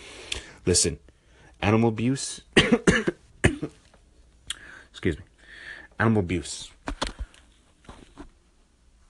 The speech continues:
Those individuals who support it, who act upon it, shame on you, you pieces of shit.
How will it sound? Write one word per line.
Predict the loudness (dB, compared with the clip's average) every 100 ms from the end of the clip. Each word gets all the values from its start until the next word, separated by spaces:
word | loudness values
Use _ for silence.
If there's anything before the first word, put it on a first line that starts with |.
| _ _ -20 -14
Those | 0 2 2 2
individuals | 2 2 2 0 0 0 0 -2 -4 -8 -14 -18 -2
who | 2
support | 2 0 2 4 4
it, | 2 -8 -18 -20 -20 -20 -20 -20 -20 -20 -20 _ _ -20 -20 _ -8
who | -6 -2
act | -2 -2
upon | -4 0 2 2
it, | -2 -8 -20 _ _ -18
shame | -4 0 2 2 2 2
on | 0
you, | 0 -2
you | -2 -2
pieces | 0 0 0 -2 -4
of | -4 0
shit. | 0 0 -4